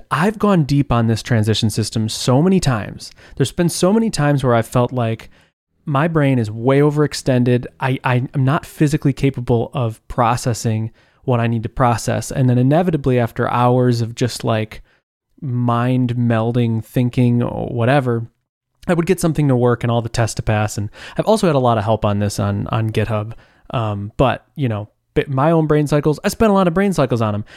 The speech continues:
And then I just had to spend more today.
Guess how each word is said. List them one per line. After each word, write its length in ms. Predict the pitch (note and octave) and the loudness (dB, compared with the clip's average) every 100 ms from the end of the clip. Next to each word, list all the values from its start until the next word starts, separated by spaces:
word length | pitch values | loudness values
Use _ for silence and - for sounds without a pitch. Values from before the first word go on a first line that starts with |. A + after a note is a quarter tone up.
| - - | -18 0
And 160 | E3+ | 2
then 160 | G3 F3+ | 4 2
I 140 | E3+ | 0
just 720 | E3+ - - G#3+ G3 - - - - | -2 -4 0 2 2 -2 -10 -14 -2
had 180 | E3+ D#3+ | 0 0
to 80 | |
spend 320 | D3+ - D3 C#3+ | -2 0 0 2
more 180 | C3+ | 0
today. 400 | B2+ C3 B2 A2 | 0 -2 -2 -2